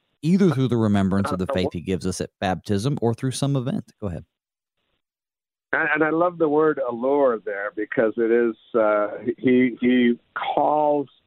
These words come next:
Speaker 2: to her with desire, sort of, you know, that's the, the nature of being allured. Uh, he, he stimulates that desire within her to come back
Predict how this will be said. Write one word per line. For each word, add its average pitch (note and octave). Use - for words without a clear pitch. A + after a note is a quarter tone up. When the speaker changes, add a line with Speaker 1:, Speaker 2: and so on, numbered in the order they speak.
Speaker 2:
to B2
her A#2+
with A2+
desire, A#2+
sort G2+
of, F2+
you B2
know, G#2+
that's A2+
the, A2+
the A2
nature A2+
of G2
being G#2+
allured. G#2
Uh, A2+
he, A#2+
he C#3
stimulates D3
that A2
desire A2+
within C#3+
her F#2
to A2
come G#2
back G2